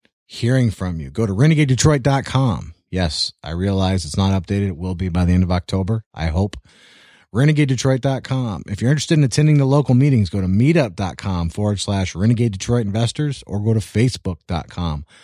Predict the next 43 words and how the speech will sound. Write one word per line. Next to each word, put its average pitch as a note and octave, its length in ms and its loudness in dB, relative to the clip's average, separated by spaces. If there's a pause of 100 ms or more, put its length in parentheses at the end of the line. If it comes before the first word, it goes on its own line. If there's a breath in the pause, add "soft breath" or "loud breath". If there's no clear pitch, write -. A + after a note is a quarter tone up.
(360 soft breath)
forward C3 320 2
slash A#2+ 360 -2
Detroit A2+ 420 -2
Investment G#2 560 -4
Club. D2+ 320 -14
You E2+ 60 -14
can F2+ 100 -4
hit G#2+ 160 -2
me B2 100 0
up A2 140 -4
on G#2+ 100 -2
the G2 80 -2
Twitters E3 540 0 (480)
at C3 400 -4 (160)
Jeremy B2+ 460 0
Burgess. C#3 420 -2
And G#2+ 80 0
if G#2 80 -2
you F#2+ 140 -12
prefer G#3 460 -2
to F3 100 -2
watch F3 260 0
this F3 180 -4
on E3+ 140 2
YouTube, F3+ 440 0 (500 soft breath)
go A#2+ 100 0
to G#2 80 0
youtube D#3 540 2
dot D3 240 0
com C3+ 360 0
forward B2+ 380 -2
slash G#2+ 420 -4
user C3+ 460 2
forward G#2+ 340 -2
slash G2 480 -6 (480 soft breath)
Detroit A#2 480 -2
Wholesalers. F2+ 920 -6
And G2 80 -2
as B2+ 160 0
I C3 80 2
wrap C3+ 300 -2
this D3 220 0
up, D#3 220 2